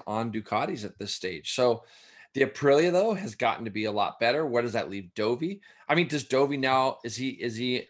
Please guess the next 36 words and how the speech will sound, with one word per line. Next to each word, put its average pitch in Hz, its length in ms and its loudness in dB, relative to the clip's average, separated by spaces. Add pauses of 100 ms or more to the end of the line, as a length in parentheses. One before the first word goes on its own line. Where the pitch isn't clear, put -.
on 120 200 -2
the 117 100 -2
hot 117 280 -4
seat 127 320 -6
for 123 360 0
one 120 240 -2
of 123 80 -4
the 127 120 -2
Yamaha 139 400 -2
seats - 360 -10
now? 95 180 -6
If 110 160 -6
there 113 160 2
were 127 420 0 (640)
two 160 480 4
Yamaha 123 400 2
seats 120 320 -8
available, 120 480 2
he's 120 180 -2
often 120 340 4
said 139 320 0
that 107 80 -10
he'd 110 140 -8
like 117 160 0
to - 60 -20
get - 200 -4
back 113 220 -6
to 107 120 -12
riding 117 360 -2
one 117 80 -4
of 110 80 -6
those 117 220 -2
things. 117 380 -10 (460)
I 117 60 -2
mean, 135 160 2
it's, 131 220 -2